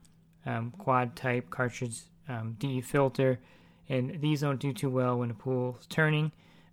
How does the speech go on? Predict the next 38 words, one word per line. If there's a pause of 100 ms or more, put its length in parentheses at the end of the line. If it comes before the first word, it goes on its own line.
but
they
work
really
well (100)
when
the
pool's
running
well. (440)
And
if
you're
in
an
area
where
you
don't
have
to
backwash
your
pool
very
often, (380)
definitely
go
with
the
quad
type,
'cause
they're
much
easier
to
clean.